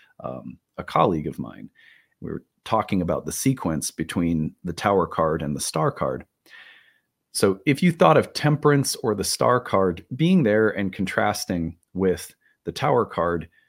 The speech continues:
that's a s-, that's like in tarot speak, similar to what's in the sky right now. We have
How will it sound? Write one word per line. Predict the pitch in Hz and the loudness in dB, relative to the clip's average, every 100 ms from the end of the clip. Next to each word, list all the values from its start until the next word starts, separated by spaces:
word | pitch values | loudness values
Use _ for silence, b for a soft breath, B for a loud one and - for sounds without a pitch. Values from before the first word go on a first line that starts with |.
| _ _ _ | _ _ _
that's | 82 113 123 - | -2 0 0 -2
a | |
s-, | 98 - | -4 -2
that's | 135 131 - | 0 0 2
like | 113 95 - | 2 0 -4
in | 117 98 | -4 -2
tarot | - 156 135 | 2 4 4
speak, | 104 - - 95 | 2 -2 -4 -4
similar | - - 131 120 95 | -2 0 0 0 -2
to | 92 104 | -2 -2
what's | 98 90 - | 0 -2 -2
in | 92 | -4
the | 87 | -4
sky | 82 - 85 78 76 - _ _ - | -4 -2 -2 -2 -4 -10 _ _ -4
right | 85 78 | -2 -2
now. | 107 175 50 - _ _ _ _ _ _ | -2 -2 -4 -12 _ _ _ _ _ _
We | 135 120 | 0 2
have | 120 98 98 | 2 0 -4